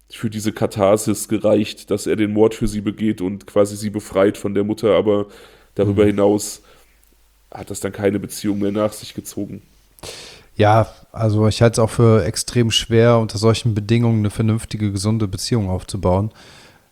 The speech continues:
Speaker 2: da sie einfach keinerlei Normalität erlebt hat und insofern auch keine normalen sozialen Beziehungen eingegangen ist bisher. Also wie soll sie dann irgendetwas von Liebe unterscheiden können?
Speaker 1: Ja, genau.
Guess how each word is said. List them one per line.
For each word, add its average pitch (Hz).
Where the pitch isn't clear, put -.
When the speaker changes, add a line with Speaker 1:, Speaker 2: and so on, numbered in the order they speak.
Speaker 2:
da 104
sie 107
einfach 101
keinerlei 92
Normalität 98
erlebt 92
hat 101
und 98
insofern 101
auch 90
keine 107
normalen 101
sozialen 104
Beziehungen 101
eingegangen 98
ist 98
bisher. 95
Also 101
wie 104
soll 104
sie 101
dann 104
irgendetwas 113
von 104
Liebe 107
unterscheiden 92
können? 95
Speaker 1:
Ja, 101
genau. 104